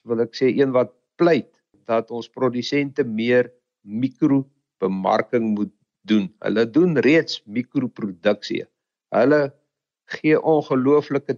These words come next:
tyd en aandag en geld word bestee aan mikroproduksie. Maar ek is nie altyd oortuig dat ons so f-, die mikrobemarking doen nie en dat ons regtig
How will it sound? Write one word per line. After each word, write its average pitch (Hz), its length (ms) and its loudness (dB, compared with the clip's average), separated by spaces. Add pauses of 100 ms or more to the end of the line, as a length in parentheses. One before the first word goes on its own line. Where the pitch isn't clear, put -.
tyd 139 320 0
en 113 220 -10
aandag 135 560 0
en 113 180 -16
geld 131 440 0
word 113 260 -6 (180)
bestee 117 520 0 (500)
aan 107 220 -2
mikroproduksie. 117 1160 -4 (1080)
Maar 151 220 2
ek 160 140 0
is 139 100 -2
nie 160 100 4
altyd 135 380 0
oortuig 113 520 0 (520)
dat 117 260 0
ons 120 320 -6 (140)
so 127 280 0
f-, - 280 -14 (100)
die - 180 -6
mikrobemarking 110 1080 -2
doen 101 140 -2
nie 98 160 -6
en 113 120 -4
dat 120 200 0
ons 123 200 -4 (220)
regtig 123 600 -2